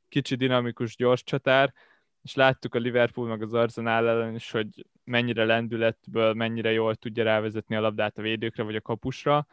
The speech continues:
Itt meg, amikor egy beállt védelem ellen játszik, akkor azért, ö, érzem azt, hogy ott eltűnik a, a két középhátvéd között, és akkor ő csak ott, ö,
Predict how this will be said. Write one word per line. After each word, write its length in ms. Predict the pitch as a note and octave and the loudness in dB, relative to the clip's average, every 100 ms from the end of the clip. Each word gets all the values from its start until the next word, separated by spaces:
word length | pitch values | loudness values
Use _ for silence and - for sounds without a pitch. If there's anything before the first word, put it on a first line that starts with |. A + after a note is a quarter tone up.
| _ _ _ | _ _ _
Itt 180 | D3 C3+ | -2 0
meg, 200 | D3 C3+ | 2 4
amikor 460 | C#3 C#3 C#3 C3 A#2+ | 4 4 6 6 4
egy 120 | C3+ | 0
beállt 360 | C3+ D3+ C3+ C3 | 4 6 6 4
védelem 420 | C3+ B2+ B2 B2 | 2 4 2 2
ellen 280 | B2+ B2 A#2+ | 4 4 4
játszik, 440 | A#2+ B2 - - | 4 2 -2 -6
akkor 240 | B2 B2 | -4 -2
azért, 380 | A#2+ B2 B2 - | -2 2 2 4
ö, 200 | B2+ B2 | 4 4
érzem 380 | A2+ C#3 B2 A2 | 6 4 2 -4
azt, 180 | G#2+ - | -6 -6
hogy 120 | A2 | -4
ott 160 | G#2+ A2+ | -2 2
eltűnik 560 | G#2+ G2+ G#2+ G#2+ - | 2 2 -4 -6 -2
a, 360 | A2 G#2+ G#2+ - | 2 2 2 -2
a 60 | |
két 260 | - A2+ G#2+ | -4 -6 -4
középhátvéd 720 | A#2 G#2 G#2+ G#2 G2+ A2 G#2+ | -6 -4 -2 -2 -2 -4 -4
között, 360 | A#2+ G#2+ A2 - | -4 -2 -4 -4
és 160 | G#2+ | -10
akkor 220 | A2 - A2+ | -8 -4 -2
ő 100 | A2 | -2
csak 260 | - - | -6 -8
ott, 240 | A2+ - A2+ | -8 -6 -4
ö, 240 | G#2+ | -2